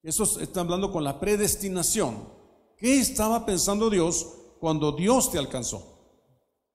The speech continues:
¿No? Y los pensamientos de Dios son pensamientos de bien y no de mal, para que cada quien,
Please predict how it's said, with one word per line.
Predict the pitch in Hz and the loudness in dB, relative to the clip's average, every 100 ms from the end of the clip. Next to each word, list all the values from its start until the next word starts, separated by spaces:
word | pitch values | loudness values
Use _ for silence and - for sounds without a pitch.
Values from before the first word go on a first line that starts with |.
| _ _ _ _ _ _ _ _ | _ _ _ _ _ _ _ _
¿No? | 127 127 175 175 - - _ _ - | _ -6 -6 -6 -14 -20 _ _ -6
Y | 175 | 0
los | 190 | 2
pensamientos | 202 196 - 196 233 254 240 | 2 2 2 2 2 2 2
de | 202 | 2
Dios | 208 226 | 2 0
son | 233 220 | 0 0
pensamientos | 202 165 - 160 196 233 226 165 | 0 0 0 -2 -2 -2 0 0
de | 170 | 0
bien | 151 214 247 | 0 0 0
y | 202 | 0
no | 175 | -2
de | 175 | -2
mal, | 160 190 190 170 127 - - - | -2 0 0 0 -2 -10 -20 -16
para | - 143 | -6 -4
que | 147 156 | -2 -4
cada | 196 202 | -2 -2
quien, | 180 196 190 - | -2 -4 -6 -12